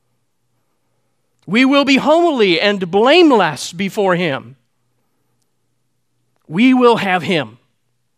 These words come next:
and He will have us, all to the praise of His glory.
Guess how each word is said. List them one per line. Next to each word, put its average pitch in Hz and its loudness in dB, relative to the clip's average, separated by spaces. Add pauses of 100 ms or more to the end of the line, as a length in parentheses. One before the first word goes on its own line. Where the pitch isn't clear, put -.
(320)
and 156 -4
He 277 0
will 233 0
have 202 -2
us, - -4 (920)
all 233 2
to 247 -8
the 214 0
praise 196 -2
of 170 -12
His 156 -10
glory. 131 -18